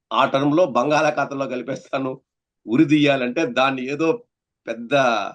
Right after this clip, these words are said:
అంటే ఉరి తీయడం అనేది, yes, that is not that నేను బట్టలు ఇప్పుతా, సొక్కా ఇప్పుతా కంటే ఉరి తీయాలనేది కామన్ గా మనం అంటాం. పెద్ద తప్పు జరిగిపోయినప్పుడు అది యాక్సెప్టబుల్, మనమైతే ఉరి తీయడం జరగదు.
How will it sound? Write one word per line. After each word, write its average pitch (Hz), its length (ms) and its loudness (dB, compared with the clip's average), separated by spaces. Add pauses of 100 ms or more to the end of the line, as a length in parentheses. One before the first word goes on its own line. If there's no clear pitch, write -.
(1400)
అంటే 110 460 -6 (500)
ఉరి 202 140 4
తీయడం 208 360 4
అనేది, 180 680 -2 (200)
yes, 180 160 2
that 123 380 -4
is 127 80 -4
not 156 160 2
that 156 180 0 (100)
నేను 139 380 -2
బట్టలు 131 340 -2
ఇప్పుతా, 143 500 -4 (420)
సొక్కా 165 280 0
ఇప్పుతా 160 260 0
కంటే 170 200 2
ఉరి 151 180 2
తీయాలనేది 170 920 -2 (100)
కామన్ 196 340 2
గా 196 140 2
మనం 156 220 -2
అంటాం. 143 360 -2 (140)
పెద్ద 135 200 -4
తప్పు 160 300 -4
జరిగిపోయినప్పుడు 143 880 -4 (240)
అది 151 460 2
యాక్సెప్టబుల్, 170 640 -2
మనమైతే 131 360 0
ఉరి 147 240 -4
తీయడం 175 300 0
జరగదు. 151 340 -2